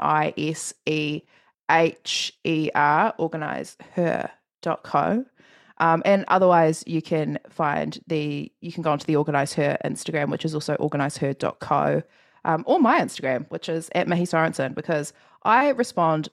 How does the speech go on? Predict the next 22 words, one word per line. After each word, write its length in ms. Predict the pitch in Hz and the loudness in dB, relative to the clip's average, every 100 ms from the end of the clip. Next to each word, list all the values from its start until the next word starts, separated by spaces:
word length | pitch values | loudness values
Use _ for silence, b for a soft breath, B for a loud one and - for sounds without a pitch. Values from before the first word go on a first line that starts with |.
| - | -6
to 100 | - | 0
all 180 | 175 | 0
D 360 | 180 170 151 147 | 2 0 -2 -4
Ms 140 | 147 | -6
as 200 | - 151 | -8 -4
long 160 | 160 160 | -2 -2
as 120 | 160 | -2
it 120 | 151 - | -4 -2
is 200 | 143 - | -4 -2
not 280 | 151 - - | -2 -4 -6
creepy, 640 | - 226 254 233 233 226 - _ _ _ _ _ - | 0 2 4 4 4 2 -6 _ _ _ _ _ 0
um, 340 | 160 160 160 - | 4 4 2 -2
or 380 | 160 160 156 151 | 2 4 4 0
dumb. 400 | - 139 127 135 - | -2 -2 0 0 -2
And 160 | 151 151 | -2 -2
I 100 | 147 | 0
know 320 | 165 202 220 214 | 2 2 2 0
if 160 | 156 - | -4 -4
any 180 | 180 196 | -4 -2
of 80 | |
you 100 | 196 | -4
have 380 | 180 180 175 - | -2 -2 -2 -6